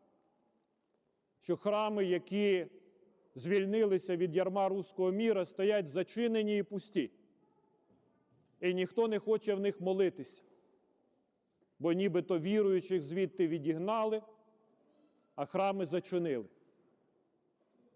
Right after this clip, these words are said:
Ось храм цей. Чи він зачинений? Я думаю, що від раннього ранку і до пізнього вечора двері цього храму відкриті.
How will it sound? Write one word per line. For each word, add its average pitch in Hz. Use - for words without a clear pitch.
Ось 143
храм 170
цей. 127
Чи 151
він 170
зачинений? 135
Я 147
думаю, 180
що 175
від 156
раннього 190
ранку 196
і 175
до 156
пізнього 170
вечора 175
двері 175
цього 165
храму 165
відкриті. 165